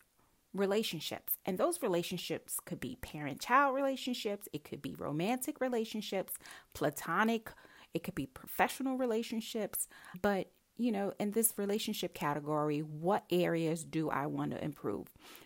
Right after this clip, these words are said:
Do I want to work on my dating life? Do I want to work on my relationship with my children?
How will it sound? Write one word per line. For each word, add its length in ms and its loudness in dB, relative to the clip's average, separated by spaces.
Do 120 2
I 100 2
want 200 0
to 40 -2
work 400 2
on 640 0
my 340 0
dating 640 0
life? 580 -2
Do 220 -2
I 240 2
want 400 -2
to 440 0
work 420 2
on 280 0
my 100 2
relationship 760 -2
with 120 0
my 140 -4
children? 540 -4